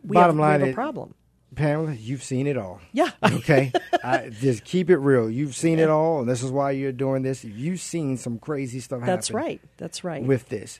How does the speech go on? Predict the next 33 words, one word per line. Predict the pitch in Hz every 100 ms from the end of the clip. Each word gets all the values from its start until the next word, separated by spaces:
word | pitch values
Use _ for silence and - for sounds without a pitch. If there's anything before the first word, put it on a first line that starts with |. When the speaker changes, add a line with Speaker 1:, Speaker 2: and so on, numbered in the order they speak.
| -
Speaker 2:
And, | 151 147
and, | - 156 156
and | 156
like | 151
I | 151
was | 147
saying | 214 151
at |
the | 135
top | 170 156
of | 143
the | 135
show, | - 185
the | 135
guy | 120 156 196 202 156
who, | 165
when | 151 143
his | 139 131
dad | 123 170 196 151
died, | 135 180 165 131
left | 123 143 156 -
the |
family, | 117 147 185 180 131
he | 120 - 165 170
was, | 170
like, | 175 160
in |
the | 143
sev-, | - 175 139
back | 180 202
in | 208
the | 160
seventies, | 170 123 104 95